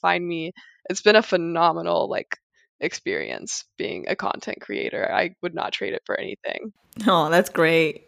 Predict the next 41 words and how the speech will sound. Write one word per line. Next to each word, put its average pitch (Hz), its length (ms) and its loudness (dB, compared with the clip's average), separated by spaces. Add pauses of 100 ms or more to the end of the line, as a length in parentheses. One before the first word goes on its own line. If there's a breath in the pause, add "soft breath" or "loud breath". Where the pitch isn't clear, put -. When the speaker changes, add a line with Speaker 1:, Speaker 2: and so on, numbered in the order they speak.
Speaker 2:
Yeah, 180 280 10
I 160 160 4
know 175 340 6
at 165 180 4
least 170 220 -2
with 165 220 -2
the 160 200 -2
Engineering 165 460 0
Gals 156 240 4
community, 156 440 -4
we've 156 220 -2 (460 soft breath)
had 185 260 10
that 185 160 0
similar 180 380 2
experience. 170 880 2
Like, 143 360 -4 (600 soft breath)
you 196 160 4
kinda 175 240 4
find 170 460 2
your 165 380 0
people, 165 500 2
a 165 100 2
community, 165 540 0
the 156 120 -2
people 165 360 0
that 160 120 0
have 160 280 2
things 165 240 -4
in 165 120 -4
common 165 400 2
with 165 220 -4
you, 170 280 2
and 165 160 0
then 156 400 -4
even 165 320 -2
people 180 360 4
within 190 360 2
that 202 200 4
community, 170 520 -4
it's - 140 -10
like 156 320 -4